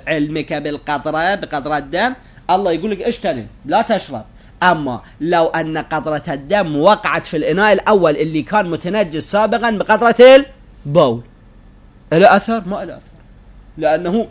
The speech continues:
قبل هاي قطرة الدم الله قال لك اج-، لا تشرب، الله قال لك اجتنب عن هذا الإناء.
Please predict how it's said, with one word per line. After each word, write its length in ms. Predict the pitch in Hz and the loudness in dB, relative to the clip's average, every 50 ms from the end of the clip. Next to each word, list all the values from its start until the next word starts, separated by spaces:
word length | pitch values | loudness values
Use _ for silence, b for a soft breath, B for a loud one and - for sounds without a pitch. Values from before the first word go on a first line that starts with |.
| - - | 2 4
قبل 360 | 240 262 285 285 277 233 202 | 6 6 8 8 8 6 6
هاي 320 | 170 180 196 196 185 180 | 6 8 8 8 8 6
قطرة 460 | 170 - - 196 185 - 196 190 185 185 | 4 4 4 2 2 4 2 0 2 2
الدم 480 | 202 185 165 160 165 233 247 262 285 285 - - | 0 -2 -2 2 4 6 6 6 6 4 4 4
الله 260 | 240 247 254 254 233 | 4 4 4 2 4
قال 180 | 220 262 262 262 | 4 4 6 6
لك 260 | 277 262 262 - 254 | 6 4 4 4 2
اج-، 180 | 233 190 - 220 | 2 2 4 6
لا 140 | 233 240 214 | 6 6 6
تشرب، 460 | - 190 160 143 - - 123 110 - - - - - B B B B B B 196 | 6 2 -2 -4 -6 -12 -20 -20 -20 -20 -20 -20 -20 B B B B B B 2
الله 280 | 220 240 254 254 240 | 2 4 4 2 4
قال 120 | 240 254 262 | 4 6 6
لك 160 | 262 208 311 | 6 6 8
اجتنب 440 | 302 294 269 - - 233 208 185 - | 8 8 8 8 6 4 4 4 2
عن 140 | 170 165 | -2 -4
هذا 240 | 147 120 156 139 147 | -4 -4 -8 -8 -8
الإناء. 320 | 139 107 135 139 135 - | -8 -8 -8 -10 -10 -10